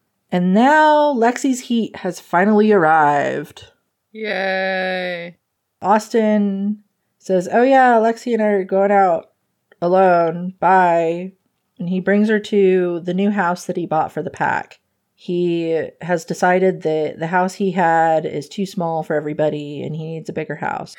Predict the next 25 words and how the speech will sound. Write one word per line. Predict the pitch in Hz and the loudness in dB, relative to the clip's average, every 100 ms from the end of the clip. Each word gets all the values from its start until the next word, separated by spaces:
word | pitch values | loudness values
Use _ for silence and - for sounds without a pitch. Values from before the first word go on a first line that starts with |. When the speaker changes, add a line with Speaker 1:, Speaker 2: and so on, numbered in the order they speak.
| _ | _
Speaker 1:
<laughs> | 277 - | -8 -6
Speaker 2:
And | 208 185 | -6 -4
their | 185 185 | -2 -2
issues? | 202 - 233 262 - _ _ _ - | -4 -4 -6 -6 -14 _ _ _ -4
Speaker 1:
<laughs> | 214 - | -2 4
Yeah. | 254 262 220 196 - _ _ _ - | 4 4 2 2 -2 _ _ _ -2
<laughs> | 254 269 269 - _ _ _ _ - | 0 -2 -2 -14 _ _ _ _ 0
And | 202 | 2
this | 226 240 | 2 2
house | 240 226 220 - - - | 2 4 4 -2 -20 -6
that | 196 196 | -2 0
he | 208 | 2
bought | 190 180 185 180 | 2 4 4 2
was | 180 | 0
a | 185 | -2
former | 170 190 190 190 196 | -2 -2 0 2 2
hotel | 180 175 165 160 165 | 0 0 0 2 0
or | 165 | -4
something, | 165 151 160 160 160 | -6 -6 -8 -8 -10
and | 156 | -10
it's | 151 160 | -8 -6
on | 160 | -6
fifteen | 143 170 - - 165 | -6 -8 -8 -12 -8
acres, | 160 160 - 156 156 156 151 151 | -8 -8 -4 -2 -2 -2 -4 -6
and | 139 139 143 | -8 -8 -12